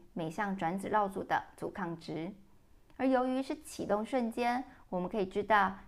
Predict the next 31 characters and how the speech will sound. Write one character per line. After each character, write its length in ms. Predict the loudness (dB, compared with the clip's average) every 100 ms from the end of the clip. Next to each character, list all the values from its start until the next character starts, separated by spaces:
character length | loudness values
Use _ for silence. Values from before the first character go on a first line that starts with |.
| -20
启 240 | -8 -4 2
动 340 | 4 4 2
同 200 | -2 -2
等 220 | 0 0
于 60 | -2
静 340 | -2 -2 -2 -4
止， 200 | -8 -10 -8
也 100 | -4
等 220 | -2 -2 -2
于 60 |
堵 260 | -4 -4 -4
住。 260 | -2 -2 -2 -10 -20 -20 -8
此 180 | -4 -4
时 380 | -2 -2 -2 -2
转 200 | 0 0
子 80 | 0
转 240 | 0 -2
速 220 | 0 -2 0
都 200 | 0 0
是 160 | -2
零， 560 | -2 0 0 -2 -4 -6 -12 -20 -20 -16 -6
那 100 | 2
么 240 | 4 4 0
转 160 | -4
差 180 | 0 2
率 120 | 2
S 300 | 0 -2 -4 -4
就 120 | -2
会 100 | 0
为 200 | 2 0
一。 380 | 0 -2 -2